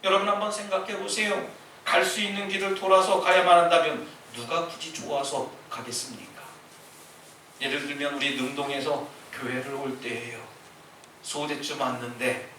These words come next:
그만 거기에 길을 막아놓고 "못 가요. 차에서 내리시고 저 파락금이 쪽으로 해서 돌아서 가셔야 됩니다." 하면 편안하게 오시겠습니까?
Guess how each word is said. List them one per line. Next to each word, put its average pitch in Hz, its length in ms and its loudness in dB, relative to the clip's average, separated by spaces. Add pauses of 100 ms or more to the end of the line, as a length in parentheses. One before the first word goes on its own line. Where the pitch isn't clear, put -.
(540)
그만 127 440 2 (120)
거기에 120 240 -8
길을 123 280 -4
막아놓고 107 640 -6 (340)
"못 147 180 -4
가요. 190 320 2
차에서 185 420 -2
내리시고 175 800 -2
저 175 340 4
파락금이 185 540 -4
쪽으로 185 280 -4
해서 175 380 0 (260)
돌아서 165 440 -2
가셔야 156 400 -4
됩니다." - 680 -12
하면 143 300 -6 (1000)
편안하게 160 560 -8
오시겠습니까? 139 920 -8